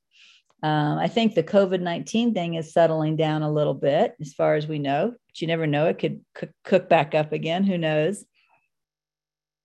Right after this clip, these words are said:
But certainly that's been a part of the experience in the last couple of years, this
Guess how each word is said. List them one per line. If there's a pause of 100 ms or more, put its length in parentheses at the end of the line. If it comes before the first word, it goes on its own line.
(400)
But
certainly
that's
been
a
part
of
the
experience
in
the
last
couple
of
years,
this